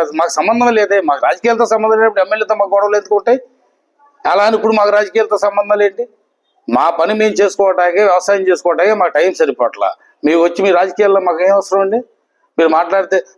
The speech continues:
భూమి విషయం వదిలేసి, నా సమస్య వదిలేసి నేను రాజకీయాల వైపు వెళ్తున్నా అంటారు. నేను, నాకు రాజకీయాలతో పని ఏంటి? రాజకీయం మీకు కావాలి,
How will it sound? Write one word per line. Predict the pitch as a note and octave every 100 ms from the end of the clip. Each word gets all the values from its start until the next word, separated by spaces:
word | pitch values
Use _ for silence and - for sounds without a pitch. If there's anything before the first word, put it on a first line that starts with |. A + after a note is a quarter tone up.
| -
భూమి | D3 G3+
విషయం | G3 G3+ F#3+
వదిలేసి, | F#3 F#3 D#3 F3+
నా | E3+ D#3
సమస్య | E3+ F3+ F#3 -
వదిలేసి | F#3 F3+ F3 F#3+
నేను | E3+ C#3
రాజకీయాల | D#3 - F3+
వైపు | F3+ F3 E3+
వెళ్తున్నా | F3 - F3
అంటారు. | E4+ - - - _ _ -
నేను, | C#3+
నాకు | D3 D3
రాజకీయాలతో | D#3 F3 G3+ G3
పని | G3 G3
ఏంటి? | G3 G3+ G#3+
రాజకీయం | C#3 E3 - G3+
మీకు | E4+ F#3+ G3+
కావాలి, | D3 A#2